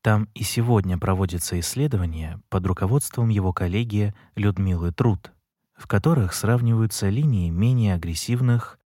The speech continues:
более агрессивных и не подвергшихся отбору животных. Открытия Беляева подняли такое количество новых вопросов, что ответы на них — сегодня доступны всего для нескольких видов одомашненных животных,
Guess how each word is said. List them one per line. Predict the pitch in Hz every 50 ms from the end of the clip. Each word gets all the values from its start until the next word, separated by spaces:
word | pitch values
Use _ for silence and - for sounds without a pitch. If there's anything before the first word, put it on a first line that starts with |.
| _ _
более | - 92 85 90 87 92 98 117 131
агрессивных | 127 120 123 123 113 - - 127 120 113 120 120 117 - - - _ _ _ _ _ -
и | 151 151
не | 151 143
подвергшихся | 123 139 131 127 117 107 95 92 - - - 90 85 - - 92 90
отбору | 87 82 90 87 95 92 92 92
животных. | 85 90 110 110 113 95 - - 95 82 - - - - _ _ _ _ _ _ _ _ _ _ _ _ _ -
Открытия | - 95 - - - 98 95 90 - - 90
Беляева | 85 87 92 98 127 143 143 117 87 85 80 78 - - _ _ _ _ _ _ _ _ -
подняли | - 117 113 101 110 101 98 101
такое | - - 95 - - 156 165 147
количество | - 113 98 98 92 - - 92 - - 95 92
новых | 95 92 90 87 87 - -
вопросов, | 104 104 - 113 104 87 - - 92 90 92 - - - _ _ _ _ _ _
что | - - - - 110 95
ответы | 92 87 - 117 151 147 151 127
на | 104 90
них — | 90 85 82 82 - - - _ _ _ _ _
сегодня | - - - 95 92 127 147 147 143
доступны | 127 123 117 - - 131 120 - 127 117 113
всего | 98 - - 101 90 92 92
для | 90 87 90
нескольких | 87 90 104 123 - - - 127 123 - 127 117 - -
видов | 104 98 95 101 101 98 - - _
одомашненных | - 101 87 92 90 90 85 85 - - 95 90 87 87
животных, | 85 - 110 107 110 95 87 - 87 90 - - - _